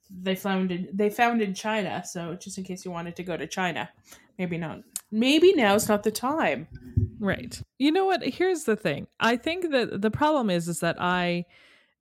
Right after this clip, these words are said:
Speaker 2: started following a whole bunch of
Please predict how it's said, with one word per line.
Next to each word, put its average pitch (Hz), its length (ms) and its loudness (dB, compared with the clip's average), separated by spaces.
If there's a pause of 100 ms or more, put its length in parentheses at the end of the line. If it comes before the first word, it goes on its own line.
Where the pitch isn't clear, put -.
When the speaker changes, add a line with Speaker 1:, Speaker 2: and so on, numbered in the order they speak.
(460)
Speaker 2:
started 214 680 2
following 180 580 2
a 165 60 0
whole 165 220 0
bunch 160 380 0
of 143 640 -2